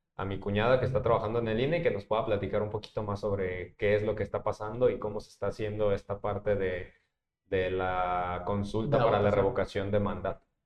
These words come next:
Speaker 2: Yo creo que estaría chido, pero un poco más adelante, ¿no?
Speaker 1: ¿Después de? Bueno,
Speaker 2: Antes.
Speaker 1: antes de que sea la revocación de mandato.
Speaker 2: Como
Speaker 1: Está
Speaker 2: la
Speaker 1: bien,
Speaker 2: primera
Speaker 1: cuando se
Speaker 2: semana de
Speaker 1: acerque
Speaker 2: abril,
Speaker 1: más.
Speaker 2: algo
Speaker 1: Ya,
Speaker 2: así.
Speaker 1: ya te entendí para cuando se acerque más. Va, está bien, le voy a decir.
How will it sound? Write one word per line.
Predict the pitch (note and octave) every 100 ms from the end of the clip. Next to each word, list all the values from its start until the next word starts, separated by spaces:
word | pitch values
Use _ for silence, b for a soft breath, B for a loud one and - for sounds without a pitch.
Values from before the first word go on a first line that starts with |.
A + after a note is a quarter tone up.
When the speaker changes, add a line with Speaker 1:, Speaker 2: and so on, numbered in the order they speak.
| _
Speaker 2:
Yo | D3 D#3+
creo | D#3+
que | G3
estaría | G3 D#3+ -
chido, | A#3+ B3+
pero | E3
un | D3
poco | D#3 E3+
más | E3
adelante, | C3+ D3 C#3+
¿no? | - _ _ _ _ _ _ _ _ _ _ G#2
Speaker 1:
¿Después | G#2+ G#2 A2+ A#2+
de? | C3+ - - _ _ _ _ _ _ _ _ _ _ _ _ _ _ _ _ -
Bueno, | C#3 B2+
Speaker 2:
Antes. | - B2+
Speaker 1:
antes | C#3+ C#3+ F3
de | D#3+ C3+
que | B2
sea | C#3 D3+
la | D#3
revocación | C#3+ A#2 A2+ C3
de | C#3+
mandato. | A#2 A2+ A2+ G2 _ _ _ _ _ -
Speaker 2:
Como | B2
Speaker 1:
Está | B2
Speaker 2:
la |
Speaker 1:
bien, | B2+
Speaker 2:
primera | C3 B2
Speaker 1:
cuando | B2+
se | B2+ B2+
Speaker 2:
semana |
de | C#3
Speaker 1:
acerque | B2+
Speaker 2:
abril, | D3+ D3
Speaker 1:
más. | C3
Speaker 2:
algo | B2
Speaker 1:
Ya, | B2
Speaker 2:
así. | B2+
Speaker 1:
ya | B2+
te | C3
entendí | B2+ A#2+ A#2
para | A2+ G#2+
cuando | G#2+ G#2
se | G2+
acerque | G#2+ A2
más. | G2 - A#2
Va, | A2+ -
está | - A#2+
bien, | A2 -
le | G#2+
voy | A#2+
a | B2+
decir. | A2+ A#2 -